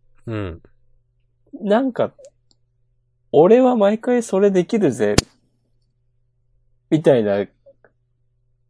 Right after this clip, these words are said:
Speaker 2: 態度を感じ取ってしまうと、いや、
Speaker 1: うん。
Speaker 2: それはないでしょってね、思っちゃうよね。
Speaker 1: いや、すげえわ、すげえわかりますよね。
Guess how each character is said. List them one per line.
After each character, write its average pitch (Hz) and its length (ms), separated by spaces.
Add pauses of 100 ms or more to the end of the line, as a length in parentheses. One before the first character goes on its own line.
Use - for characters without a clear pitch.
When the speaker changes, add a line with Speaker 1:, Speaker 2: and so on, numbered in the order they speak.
(580)
Speaker 2:
態 135 280
度 101 360 (560)
を 120 240
感 135 260
じ 147 100
取 151 140
っ - 20
て 113 80
し 104 140
ま 104 160
う 104 60
と、 120 480 (1700)
い 117 60
や、 143 60
Speaker 1:
う - 40
ん。 - 20
Speaker 2:
そ 135 180
れ 180 120
は 185 120
な 143 180
い 131 60
で 92 120
し - 80
ょ 73 80
っ - 40 (140)
て 90 100
ね、 107 260
思 85 140
っ - 80
ち - 120
ゃ 104 60
う - 20
よ 76 60
ね。 - 40
Speaker 1:
い - 40
や、 117 80
す 104 160
げ 120 240
え 95 60
わ、 90 160 (200)
す 104 300
げ 127 80
え 127 40
わ 95 100
か 92 120
り 87 80
ま 82 120
す - 160
よ 123 60
ね。 90 240